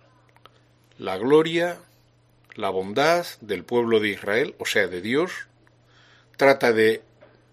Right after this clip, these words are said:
ofrecer al joven en una cultura helenista la grandeza de la religión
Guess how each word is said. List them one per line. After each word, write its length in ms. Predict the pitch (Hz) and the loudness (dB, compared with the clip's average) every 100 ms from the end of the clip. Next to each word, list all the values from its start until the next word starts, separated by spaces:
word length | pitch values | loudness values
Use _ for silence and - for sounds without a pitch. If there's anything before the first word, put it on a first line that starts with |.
| _ _ - | _ _ -2
ofrecer 720 | 120 - 107 - 147 139 - | -2 0 -4 2 4 4 2
al 200 | 113 104 | -2 -2
joven 600 | - 143 120 104 90 87 _ _ _ _ _ | 2 2 4 2 -4 -18 _ _ _ _ _
en 160 | 117 113 | -4 -2
una 220 | 151 156 | 0 -4
cultura 720 | - 120 101 135 127 110 110 - | -2 -6 -4 -2 2 2 0 -2
helenista 920 | 104 98 107 127 - - 85 78 _ _ _ _ _ _ - | -2 -2 -6 -4 -4 -6 -16 -16 _ _ _ _ _ _ -2
la 200 | 113 107 | 2 4
grandeza 600 | 101 98 107 139 - 113 | 2 -2 -2 -2 0 0
de 140 | 101 | 0
la 100 | 92 | -4
religión 720 | 90 90 90 - 123 104 85 | -8 -12 -14 -4 -2 -2 -8